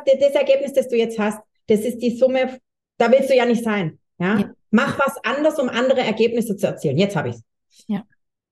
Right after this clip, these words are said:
Speaker 1: Ich hab das tausendmal gehört und hab, bin immer wieder in meine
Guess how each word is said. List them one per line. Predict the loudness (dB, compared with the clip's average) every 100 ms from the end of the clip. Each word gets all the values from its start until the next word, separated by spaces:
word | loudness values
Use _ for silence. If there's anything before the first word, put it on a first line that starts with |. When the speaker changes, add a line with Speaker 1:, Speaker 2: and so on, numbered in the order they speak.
| _ _ _ _ _ _ _ _ _
Speaker 1:
Ich | -2
hab | 0
das | 2 0
tausendmal | 2 4 6 4 6
gehört | 4 4 2 0
und | 0 0 0
hab, | -4 -6 _ _ _ _ _ _ _ _ -20 -14
bin | -4 -2 0
immer | 0 0
wieder | 2 0 0
in | 0
meine | 0 0 -2